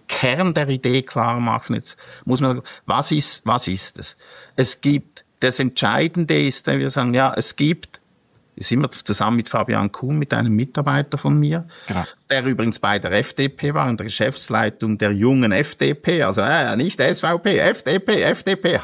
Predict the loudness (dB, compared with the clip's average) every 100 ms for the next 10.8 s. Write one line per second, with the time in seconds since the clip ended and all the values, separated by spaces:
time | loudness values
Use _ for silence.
0 | -4 -4 -2 -2 -4 -4 -6 -4 -2 0
1 | 0 -2 2 2 2 4 2 2 2 2
2 | 2 -2 -2 2 2 2 0 2 4 2
3 | 0 -4 -10 -6 -4 -4 -4 -2 0 0
4 | 0 2 0 0 0 0 2 0 0 -4
5 | -2 -2 -2 -4 -6 -6 -2 0 0 -2
6 | -4 0 2 2 2 0 0 0 0 0
7 | 0 -2 -2 -2 2 2 2 2 4 4
8 | 2 0 -2 -2 -2 -2 0 2 0 0
9 | -4 2 2 4 2 -2 -2 -2 -2 -4
10 | -6 -12 -12 -8 -8 -6 -10